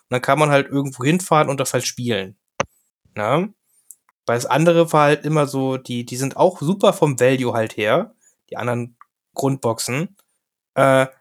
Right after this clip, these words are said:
aber du hast halt im Zweifel eine Fraktion, die du gar nicht haben möchtest da drin. Ne? Und die musst du dann entweder, teilst du die halt mit einem Kumpel oder sonst irgendwas, oder musst sie halt extra nochmal verkaufen oder sonst irgendwas. Und das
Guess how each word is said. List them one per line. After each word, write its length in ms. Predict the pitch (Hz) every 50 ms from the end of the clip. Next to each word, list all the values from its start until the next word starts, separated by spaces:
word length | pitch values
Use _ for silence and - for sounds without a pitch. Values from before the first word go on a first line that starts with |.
| _ _
aber 180 | - 123 131 139
du 80 | 156
hast 120 | 160 160 -
halt 260 | 165 156 156 - - _
im 140 | - 139 -
Zweifel 400 | - - 131 139 170 175 185 165
eine 120 | 143 143
Fraktion, 460 | - - 131 127 - - - 139 143
die 120 | 160 165 151
du 80 | 139
gar 140 | 131 127 127
nicht 160 | 127 127 -
haben 260 | 117 110 110 107 107
möchtest 400 | 98 98 95 - - - - -
da 80 | 98 101
drin. 300 | - - - - - - _ _ _ _ _ _ _ _ _ _ _ _ _ _ _ _ _ _ _ _ _ _ _ _ _ _ _ _ _ _ _ _
Ne? 320 | 110 110 117 139 175 190 190 - - -
Und 440 | - 123 120 120 117 120 - - - _ _ _ _ _ _ _ _ -
die 100 | 127 131
musst 280 | 139 151 165 160 -
du 40 | 151
dann 120 | 147 139
entweder, 640 | - 123 139 147 143 147 131 135 127 120 120 107 - _ _ _ _ _ _ _ _ - _
teilst 360 | - 127 123 139 156 170 170
du 60 | - 139
die 120 | 131 127
halt 160 | 127 131 123
mit 160 | 113 120 -
einem 140 | 120 107 107
Kumpel 440 | - - 180 196 220 - 214 208 190
oder 140 | - 135 127
sonst 280 | 127 139 165 175 -
irgendwas, 400 | - 180 180 180 175 185 180 180
oder 180 | - 135 139 139
musst 220 | 139 147 147 -
sie 100 | - -
halt 120 | 135 131 -
extra 240 | 143 - - - 151
nochmal 180 | 135 135 131 123
verkaufen 800 | - - - - - 123 139 160 175 175 - 160 151 147 147 127
oder 180 | 127 127 127 120
sonst 280 | 120 131 151 160 -
irgendwas. 320 | 147 135 131 127 123 - -
Und 80 | 117
das 300 | 123 - - - - -